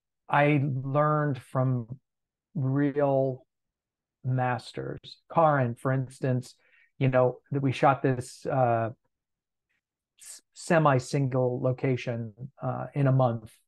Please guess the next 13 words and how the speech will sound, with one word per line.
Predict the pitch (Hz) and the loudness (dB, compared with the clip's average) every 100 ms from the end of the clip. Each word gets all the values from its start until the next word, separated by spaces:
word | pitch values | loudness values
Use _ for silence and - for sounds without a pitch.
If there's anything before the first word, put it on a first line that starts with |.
| _ _ _ _ - | _ _ _ _ -2
an | 135 | 0
ensemble | 135 131 - 139 139 131 | 2 0 0 0 2 0
of | 120 | 0
nine | 127 127 131 131 120 | 0 2 2 0 0
lead | 117 123 143 147 131 | -4 -2 0 2 2
actors | 127 123 - 120 113 104 117 - - _ _ - | 0 -2 -6 -8 -8 -10 -16 -16 -20 _ _ 2
who | 139 135 | 4 6
had | 120 131 131 | 4 2 0
to | 127 | 2
navigate | 127 131 131 131 131 - | 2 2 2 0 -2 -2
through | 135 120 | -2 -2
a | |
party. | - - 165 160 131 | -2 2 4 4 0